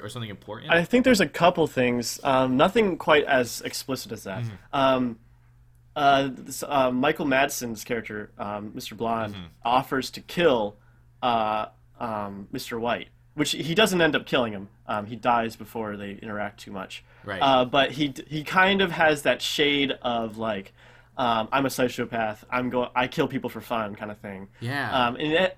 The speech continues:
Speaker 2: and he says, like, "You want me to kill this guy for you, Joe?" Um, and everyone kinda laughs 'cause they think it's a joke, but he, you can kinda tell from later in the movie that he's actually kinda serious about it. So,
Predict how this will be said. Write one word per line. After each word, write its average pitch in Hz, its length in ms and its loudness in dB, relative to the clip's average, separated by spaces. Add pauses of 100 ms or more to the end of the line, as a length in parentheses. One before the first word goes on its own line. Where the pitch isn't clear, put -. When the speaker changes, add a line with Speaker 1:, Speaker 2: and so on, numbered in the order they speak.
Speaker 2:
and 170 120 4
he 190 100 6
says, 214 280 4
like, 190 220 0
"You 160 60 -2
want 160 100 8
me 170 80 4
to 147 60 2
kill 165 200 2
this 160 120 2
guy 160 160 4
for 170 200 4
you, 165 120 2
Joe?" 165 340 2 (260)
Um, 139 200 6
and 151 60 4
everyone 165 200 2
kinda 143 180 2
laughs 123 380 4
'cause 120 120 -12
they 127 60 -6
think 120 160 -8
it's 117 120 -10
a 107 40 -12
joke, 147 360 2
but 127 260 -2
he, 170 300 -8
you 190 160 -10
can 294 200 -2
kinda 330 320 -2
tell 226 380 4
from 185 160 -2
later 175 220 2
in 170 60 0
the 165 60 -2
movie 170 380 2
that 143 240 2
he's 160 220 -6
actually 214 420 -2
kinda 160 200 0
serious 123 380 -6
about 98 240 -12
it. - 120 -18
So, 127 280 -4